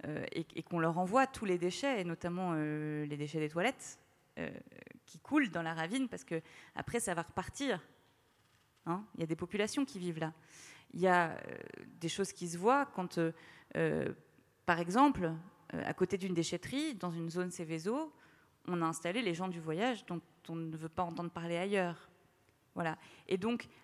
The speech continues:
aller chercher la voie des écosystèmes, c'est déjà refaire du commun entre êtres humains, parce qu'on aura, euh, cherché, dans la manière dont on veut échanger avec l'écosystème, on aura cherché à entendre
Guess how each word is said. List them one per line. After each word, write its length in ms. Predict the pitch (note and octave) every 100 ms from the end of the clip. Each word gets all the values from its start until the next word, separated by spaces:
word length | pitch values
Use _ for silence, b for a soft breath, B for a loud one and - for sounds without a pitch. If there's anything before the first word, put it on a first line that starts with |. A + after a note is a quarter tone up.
| -
aller 220 | G3 A3
chercher 420 | - A3 - A#3
la 80 | G3
voie 140 | F3 F3
des 180 | E3+
écosystèmes, 680 | E3 D#3+ - E3 - B3+ D#4+ - B B
c'est 220 | - G3
déjà 500 | F3+ A3+ G#3+ A#3+ D4+ -
refaire 420 | F#3 G3+ A3 A3
du 100 | G3
commun 540 | - G3+ F#3+ B3 C4 -
entre 280 | G#3 - G#3
êtres 220 | - G3+
humains, 240 | F#3+ A#3
parce 160 | C4+ -
qu'on 180 | - F#3
aura, 400 | F#3+ F#3+ A#3+ C#4 B B B
euh, 180 | F3+ E3+ -
cherché, 600 | - G3+ - - G3 B3
dans 120 | G3
la 100 | E3
manière 480 | E3 F3+ G#3 A3 A3
dont 160 | F3 E3+
on 80 | F3
veut 160 | E3 F#3
échanger 560 | G3+ G#3 G#3 F#3 A3 B B B
avec 280 | - E3+ F3+
l'écosystème, 640 | F3 E3+ E3 E3 - B3+ A3
on 80 |
aura 160 | F3 E3+
cherché 380 | - F#3 - A#3
à 80 | F#3
entendre 460 | E3+ G3+ B3 A#3+